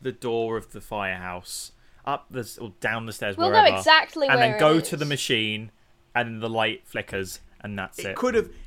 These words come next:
Speaker 3: it could have even been the, um, like, an even better post-credit scene, right? Hear me out. Let me cook here. So,
Speaker 2: <laughs>
Speaker 3: uh, Ernie Hudson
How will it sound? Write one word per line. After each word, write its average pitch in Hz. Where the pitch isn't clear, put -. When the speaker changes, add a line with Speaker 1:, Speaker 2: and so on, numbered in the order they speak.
Speaker 3:
it 196
could 294
have 233
even 233
been -
the, 160
um, 156
like, 170
an 185
even 214
better 180
post-credit 160
scene, 139
right? 135
Hear 180
me 175
out. 131
Let 165
me 160
cook 160
here. 135
So, 165
Speaker 2:
<laughs> 233
Speaker 3:
uh, 190
Ernie 220
Hudson 185